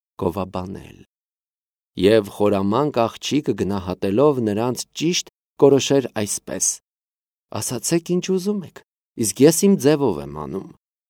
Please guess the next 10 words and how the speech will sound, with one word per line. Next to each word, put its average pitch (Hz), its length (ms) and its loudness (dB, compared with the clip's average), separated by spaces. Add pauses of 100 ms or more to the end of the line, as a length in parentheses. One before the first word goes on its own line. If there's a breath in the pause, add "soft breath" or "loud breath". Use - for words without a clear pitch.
(800)
Ըստ 143 320 4
երևույթին, 82 920 -2 (500)
նրանց 190 320 6
երբեք 160 400 4
չէր 101 200 0
հաջողվի 80 540 -4
ճնշել 87 500 -2
այնպիսի 85 460 -4
անդրդվելի 87 640 -4
մի 82 160 -6